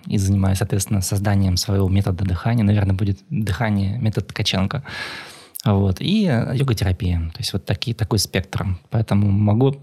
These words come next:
на разные темы поддержать разговор.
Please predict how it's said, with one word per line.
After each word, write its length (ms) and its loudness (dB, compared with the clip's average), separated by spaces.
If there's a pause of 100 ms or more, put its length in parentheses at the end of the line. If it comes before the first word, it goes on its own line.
на 300 4
разные 640 2
темы 260 2
поддержать 480 2 (380)
разговор. 440 4